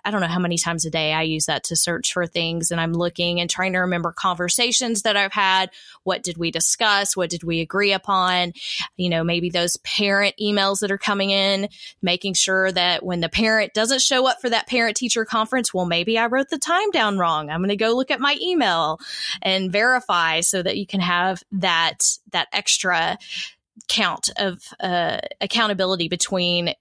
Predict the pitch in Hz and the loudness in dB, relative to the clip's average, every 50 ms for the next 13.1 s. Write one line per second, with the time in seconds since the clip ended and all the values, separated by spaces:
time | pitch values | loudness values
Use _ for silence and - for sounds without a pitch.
0 | _ _ - 196 190 - - - - 190 180 - - 180 175 170 170 175 165 175 | _ _ -4 -2 -2 -2 -2 -2 -2 -2 -2 0 0 0 0 0 0 0 0 -2
1 | 165 - 170 170 165 165 156 - 180 175 170 165 165 160 156 - - 170 165 - | -2 -2 -2 -2 -2 -2 -2 -2 0 0 0 0 0 -2 -2 -4 -4 -4 -4 -4
2 | 165 160 151 - - 156 147 - 147 147 147 - - - - 165 147 143 - - | -4 -6 -4 -6 -6 -6 -6 -6 -4 -4 -4 -4 -4 -4 -4 -4 -4 -2 -2 0
3 | - - 175 170 170 170 - - - - - - - - 196 196 202 - - 240 | 0 2 2 0 0 -2 -4 -8 -10 -10 -8 -4 -2 0 0 0 0 0 0 -2
4 | 294 - 466 427 403 - 392 403 359 392 392 392 - 370 320 262 254 262 277 285 | 0 0 0 0 2 2 2 2 4 2 2 2 2 2 0 2 2 2 2 2
5 | - - - 269 277 220 - - 208 202 196 196 180 - - 202 202 202 202 247 | 0 0 2 2 2 0 0 0 2 2 2 2 2 0 0 -2 -2 0 0 2
6 | 254 277 285 269 - - 233 226 240 220 214 196 202 202 202 196 196 190 185 180 | 2 2 0 0 -2 -2 0 2 2 2 2 0 2 0 0 0 0 0 -2 -2
7 | - 185 180 180 - 170 180 175 175 175 165 - 214 202 220 214 - 190 170 156 | 0 -2 -2 -2 -2 0 0 2 2 2 2 0 0 -2 -2 -2 0 0 0 0
8 | 180 170 165 170 165 - 170 175 - - 175 175 170 175 175 - - 175 170 175 | -2 -2 -2 -4 -2 -2 -2 -2 -2 -2 -2 0 0 -2 -2 -2 -4 -2 -2 0
9 | 170 - - 185 175 175 175 175 175 175 175 170 170 170 165 - - 185 180 165 | 0 0 2 2 2 2 2 0 0 0 0 0 0 0 0 0 -2 -4 -2 -2
10 | 180 190 175 180 180 175 170 170 - - 180 175 170 165 - - - 190 175 - | -2 -2 0 0 0 0 0 0 0 0 0 0 0 2 2 2 2 0 0 0
11 | - 175 170 160 165 - - 185 170 175 175 165 160 - - - 190 190 180 165 | -2 0 0 0 0 0 0 -2 -4 -2 -2 -2 -2 -4 -4 -4 -4 -4 -2 -2
12 | 170 139 - - - - - - 196 180 - - 170 170 165 165 165 165 165 - | -4 -4 -4 -4 -4 -4 -2 -2 -2 -2 -2 0 0 -2 -2 -4 -4 -4 -4 -4
13 | - 180 | -6 -8